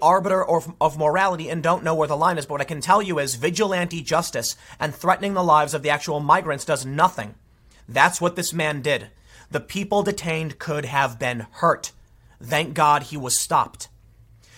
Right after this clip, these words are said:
But I found this. It wasn't very hard, actually. It's an Indiegogo,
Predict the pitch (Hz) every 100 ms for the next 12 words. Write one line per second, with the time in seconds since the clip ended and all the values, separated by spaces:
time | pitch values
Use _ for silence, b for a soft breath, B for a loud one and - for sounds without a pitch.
0 | b b 190 226 269 277 - - 196 220
1 | 214 196 170 185 151 117 - 113 147 175
2 | _ b b b 165 202 202 262 254 226
3 | 254 185 98